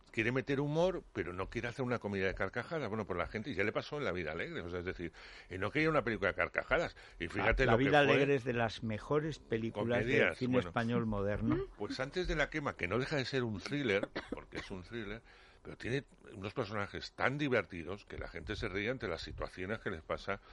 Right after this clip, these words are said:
Speaker 1: a esos personajes dentro de un thriller, mm, que no está tan lejos de la realidad. Hablamos de un chirigotero, estamos en Cádiz, eh, a punto de los carnavales, un chirigotero que está ya en la final con su chirigota. La verdad es que tiene una vida desastrosa, porque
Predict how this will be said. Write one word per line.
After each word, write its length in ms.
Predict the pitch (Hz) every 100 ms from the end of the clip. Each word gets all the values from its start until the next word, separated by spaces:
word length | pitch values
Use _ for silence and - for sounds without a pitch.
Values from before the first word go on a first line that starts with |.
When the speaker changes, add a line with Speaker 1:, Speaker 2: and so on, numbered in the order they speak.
| - - -
Speaker 1:
a 80 | 90
esos 220 | - 98
personajes 500 | 90 104 95 - 92
dentro 320 | 92 90 98
de 60 | 95
un 120 | 92
thriller, 360 | - 113 113 117 - - - -
mm, 140 | 107 107
que 180 | 110 104
no 160 | 123
está 300 | 127 - 117
tan 200 | 101 101
lejos 240 | 107 101 87
de 80 | 90
la 100 | 80
realidad. 380 | 78 80 82 -
Hablamos 420 | 113 127 170 175
de 60 | 143
un 80 | 131
chirigotero, 580 | 131 101 92 95 80
estamos 340 | 82 98 104 110
en 160 | 104
Cádiz, 420 | - 107 98 104 92
eh, 140 | 80
a 40 | 73
punto 320 | 92 90 98
de 60 | 85
los 160 | 80
carnavales, 580 | 80 - 78 78 73 71
un 80 | 80
chirigotero 880 | 95 90 90 90 82 85 85 104 120
que 80 | -
está 200 | - 80
ya 140 | 90
en 60 | 80
la 120 | 90
final 400 | 92 92 98 107 - - - -
con 160 | 113
su 120 | 104
chirigota. 480 | 92 90 82 80 -
La 60 | 82
verdad 160 | 95 107
es 40 |
que 200 | 131 127
tiene 240 | 131 127 -
una 200 | 107 107
vida 220 | 113 110
desastrosa, 680 | 113 - 76 - 98 98 76
porque 360 | 80 78 82